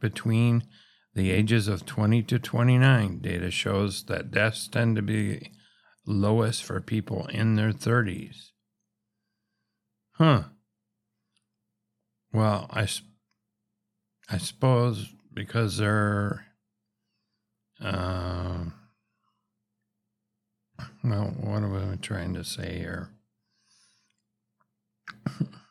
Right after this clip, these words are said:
Because they're hit more in twenty to twenty-nine category than in their thirties.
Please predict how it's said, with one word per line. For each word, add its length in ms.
Because 520
they're 260
hit 240
more 640
in 360
twenty 400
to 120
twenty-nine 800
category 640
than 340
in 300
their 100
thirties. 720